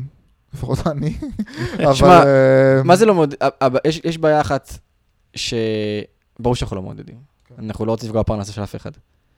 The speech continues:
Speaker 2: כמו שאדבלוף פוגע-, פוגעת בפרנסה שלנו.
Speaker 1: כן. <laughs> כמו שאני גם לא מעודד להוריד אפליקציות שבתשלום.
Speaker 2: כן, זה, זה לג-, דרך אגב, אפליקציות גם, אני משלם על, משלמים על הכל, כאילו, אני לא, אני לא
Speaker 1: כן.
Speaker 2: מאמין, זה בכלל, מפתחים עובדים על זה קשה, יש עבודה
Speaker 1: ברור.
Speaker 2: שם, זה, ש-, שווה לשלם, זה גם כסף קטן, זה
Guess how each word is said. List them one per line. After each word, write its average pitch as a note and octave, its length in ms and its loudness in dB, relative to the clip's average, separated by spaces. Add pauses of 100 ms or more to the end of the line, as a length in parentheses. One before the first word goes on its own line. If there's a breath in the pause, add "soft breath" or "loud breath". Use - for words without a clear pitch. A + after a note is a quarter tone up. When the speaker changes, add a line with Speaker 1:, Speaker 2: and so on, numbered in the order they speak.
(140)
Speaker 2:
כמו A#2+ 120 -6
שאדבלוף A#2+ 380 4
פוגע-, - 240 -4
פוגעת A2 200 0
בפרנסה A2 380 -4
שלנו. G#2+ 300 -4
Speaker 1:
כן. - 100 -8 (280)
<laughs> G3 260 8
כמו F#3 140 8
שאני A3 180 4
גם G#3 120 4
לא A3 100 8
מעודד G#3+ 260 6
להוריד G#3 220 8
אפליקציות G#3 500 -2
שבתשלום. A#2+ 680 -10
Speaker 2:
כן, G#2+ 280 2
זה, B2+ 180 0
זה D3 140 6
לג-, G3 140 4
דרך E3 180 0
אגב, E3 100 4
אפליקציות A#2+ 380 -4
גם, G#2 340 -4 (140)
אני G2 100 -14
משלם G#2 280 -8
על, G#2 100 -12
משלמים A2 300 -6
על G#2+ 60 -4
הכל, A2 220 -6
כאילו, F#2+ 160 -10
אני G2 100 -10
לא, G#2 60 -8
אני A2 120 -4
לא A2+ 40 2
Speaker 1:
כן. A#2+ 60 2
Speaker 2:
מאמין, A#2 220 -2
זה A#2 120 0
בכלל, A#2+ 340 0 (240 soft breath)
מפתחים C3 280 -4
עובדים C3 180 -2
על B2 80 -4
זה A2+ 60 -8
קשה, C3 500 0
יש A#2 120 -4
עבודה C3+ 160 0
Speaker 1:
ברור. E4 100 4
Speaker 2:
שם, A#2 140 -6 (100)
זה, A2+ 120 -16 (520)
ש-, - 180 -12
שווה D#3+ 120 2
לשלם, A2+ 280 -4
זה D3+ 80 -4
גם E3+ 140 0 (220)
כסף - 180 -8
קטן, E3 320 -8
זה G#2+ 200 -10